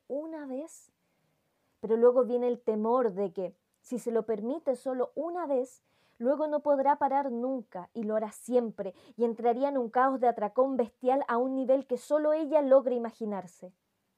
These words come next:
Pero no, lo más probable es que no pase nada malo. <laughs> Así es, es lo más probable. De todas maneras, la flaca concluye que no piensa hacerlo en este momento.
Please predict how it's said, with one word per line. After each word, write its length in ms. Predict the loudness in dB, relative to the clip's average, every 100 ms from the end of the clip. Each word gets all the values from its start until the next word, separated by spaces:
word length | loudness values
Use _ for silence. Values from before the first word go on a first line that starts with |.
| _ _ _ _ _ _ _ _ _ _
Pero 200 | -10 -8
no, 180 | -6 -8 _ _ _ _ _ _ _ _ _ _ _
lo 100 | -8
más 160 | -8 -8
probable 460 | -4 -2 -2 -6
es 40 | -10
que 140 | -12
no 80 | -10
pase 320 | -10 -12 -12
nada 260 | -10 -10 -10
malo. 320 | -10 -14 -16 _ _ _ _ _ _ -16
<laughs> 640 | -16 -16 -20 _ _ _
Así 340 | -18 -14 -8 -8
es, 280 | -8 -14 _ _ _ _ _ _ _ -6
es 120 | -4
lo 160 | -2 -4
más 180 | -6
probable. 540 | -8 -8 -6 -8 -12 -16 _ _ _ _ _ _ _ _ -14
De 100 | -8
todas 240 | -6 -4 -6
maneras, 480 | -8 -6 -6 -6
la 160 | -6 -10
flaca 380 | -8 -8 -6 -6
concluye 540 | -8 -8 -6 -4 -4
que 140 | 0 0
no 180 | 0
piensa 440 | -2 -2 -2 -4 -10
hacerlo 400 | -6 -4 -2 -4
en 60 |
este 220 | -6 -8 -6
momento. 540 | -6 -6 -12 -18 -20